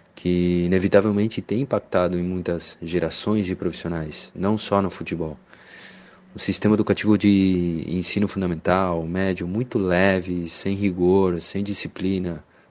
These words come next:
sem ordem. Então as, as crianças perderam esse valor do sacrifício, do esforço, né? E, e até em muitos casos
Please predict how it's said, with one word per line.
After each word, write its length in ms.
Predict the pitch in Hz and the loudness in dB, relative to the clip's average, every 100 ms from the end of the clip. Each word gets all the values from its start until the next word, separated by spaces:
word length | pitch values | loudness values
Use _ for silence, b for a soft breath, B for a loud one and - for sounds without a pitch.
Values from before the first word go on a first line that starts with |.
| _ | _
sem 260 | - 107 101 | -4 2 4
ordem. 460 | 95 101 95 87 - B B B _ | 6 4 4 -2 -6 B B B _
Então 180 | 95 95 | -4 -2
as, 400 | 87 87 - - | 0 -2 -8 -8
as 140 | - | -8
crianças 760 | - 123 143 135 95 - - - _ | 4 6 6 4 -4 -6 -14 -20 _
perderam 460 | 92 90 107 120 101 | -2 2 4 4 2
esse 420 | 101 - 95 92 | -2 -4 -2 -2
valor 540 | 87 85 101 120 92 - - - | 0 2 4 4 4 -6 -20 -12
do 180 | 90 85 | -10 -8
sacrifício, 840 | - 87 90 - 104 92 - 82 | -8 -8 -8 -8 -6 -6 -8 -10
do 240 | 80 87 | -8 -6
esforço, 640 | 87 - - 98 90 - 76 | -6 -4 2 2 2 -6 -8
né? 240 | 87 85 | -6 -6
E, 500 | 87 - - - - | -6 -10 -12 -10 -6
e 60 | 82 | -6
até 320 | - - 101 | -4 -4 -2
em 80 | 110 | 0
muitos 360 | 107 104 104 | 0 0 -2
casos 480 | - 98 98 104 | 0 0 0 -4